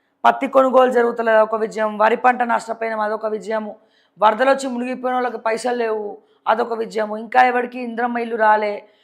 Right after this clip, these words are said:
ఒక్క ఎట్లా కడుతున్నా చూద్దామని పోతే మీ ఎమ్మెల్యేనే పడబట్టే కింద. So ఇన్ని విజయాలు మీరు చూడాల్సిందే, ఇన్ని విజయాల మీద అసెంబ్లీలో మీరు చర్చ పెట్టాల్సిందే. మా అవుట్‌సోర్సింగ్ వాళ్ళకు ఉద్యోగాలు, ఆ, పైసలు లేవు, వేతనాలు లేవు, స్టాఫ్ నర్సులకు వేతనాలు లేవు,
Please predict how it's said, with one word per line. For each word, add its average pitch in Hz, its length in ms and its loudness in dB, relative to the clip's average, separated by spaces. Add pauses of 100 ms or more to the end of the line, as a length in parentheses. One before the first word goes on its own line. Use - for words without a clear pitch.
(240)
ఒక్క 214 240 -4
ఎట్లా 226 500 4
కడుతున్నా 269 360 0
చూద్దామని 254 480 -2
పోతే 254 260 0
మీ 269 120 -2
ఎమ్మెల్యేనే 262 420 0
పడబట్టే 226 520 0
కింద. 208 260 -10 (920)
So 254 60 0
ఇన్ని 233 240 -4
విజయాలు 214 400 4
మీరు 277 140 -2
చూడాల్సిందే, 247 600 -2 (460)
ఇన్ని 240 200 -8
విజయాల 254 400 6
మీద 269 220 0
అసెంబ్లీలో 247 540 2
మీరు 247 260 0 (420)
చర్చ 220 240 -6
పెట్టాల్సిందే. 247 720 2 (380)
మా 233 80 4
అవుట్‌సోర్సింగ్ 269 600 2
వాళ్ళకు 269 280 0
ఉద్యోగాలు, 240 680 2 (220)
ఆ, 208 340 2
పైసలు 226 420 -2
లేవు, 214 240 -2
వేతనాలు 214 420 -2
లేవు, 202 340 -4 (300)
స్టాఫ్ 247 360 6
నర్సులకు 254 400 -4
వేతనాలు 226 420 -2
లేవు, 202 420 -4